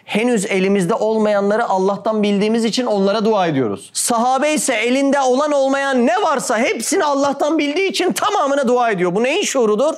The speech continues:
Tevhidin. Yani la ilahe illallah'ın şuurudur. Bizde ne eksik o zaman böyle dua edemiyorsak? Tevhid eksik, tevhid. Akaid eksik,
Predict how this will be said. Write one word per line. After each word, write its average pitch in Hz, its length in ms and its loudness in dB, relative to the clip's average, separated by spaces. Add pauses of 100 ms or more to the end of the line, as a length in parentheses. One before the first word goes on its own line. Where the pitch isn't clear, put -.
(480)
Tevhidin. 170 880 0 (280)
Yani 262 440 0 (240)
la 220 260 2
ilahe 240 420 0
illallah'ın 240 600 0
şuurudur. 127 680 -4 (200)
Bizde 175 240 2
ne 240 80 0
eksik 226 320 -2
o 190 60 0
zaman 170 360 0 (260)
böyle 196 240 0
dua 180 240 2
edemiyorsak? 175 680 -2 (420)
Tevhid 151 540 0 (120)
eksik, 123 520 -4
tevhid. 131 640 0 (400)
Akaid 147 600 0
eksik, - 680 -4